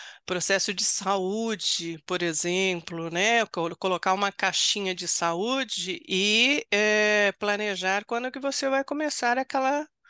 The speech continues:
academia que todo ano fica pro ano que vem, né? <laughs> Então,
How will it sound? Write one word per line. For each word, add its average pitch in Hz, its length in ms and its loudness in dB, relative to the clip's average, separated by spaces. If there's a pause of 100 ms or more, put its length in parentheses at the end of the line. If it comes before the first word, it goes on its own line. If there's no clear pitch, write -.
(320)
academia 247 920 2
que 247 400 -2 (360)
todo 240 420 4
ano 220 240 0
fica 233 320 -4
pro 262 220 -4
ano 240 200 2
que 285 140 -4
vem, 220 320 2
né? 185 260 -2
<laughs> - 1400 0
Então, 202 680 0